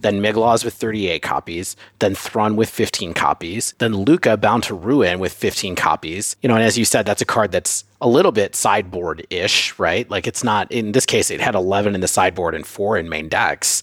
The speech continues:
Filigree Silex, and then you're kind of into the swords, Ossification,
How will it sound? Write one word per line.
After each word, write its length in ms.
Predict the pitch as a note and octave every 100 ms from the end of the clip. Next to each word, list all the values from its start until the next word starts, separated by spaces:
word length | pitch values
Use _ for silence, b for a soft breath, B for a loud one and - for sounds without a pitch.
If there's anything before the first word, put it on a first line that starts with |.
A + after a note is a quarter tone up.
| -
Filigree 380 | - B2 B2+ A#2
Silex, 680 | - G#2+ G2+ F#2+ F#2+ - -
and 220 | - G#2+
then 220 | G#2+ G2+ G#2
you're 100 | G#2+
kind 200 | C3 A2
of 60 |
into 100 | G#2
the 80 | G2
swords, 560 | G2+ - B2 A2 G#2 -
Ossification, 1000 | A2+ G#2+ - G#2 - F#2+ - G#2+ G2 F#2+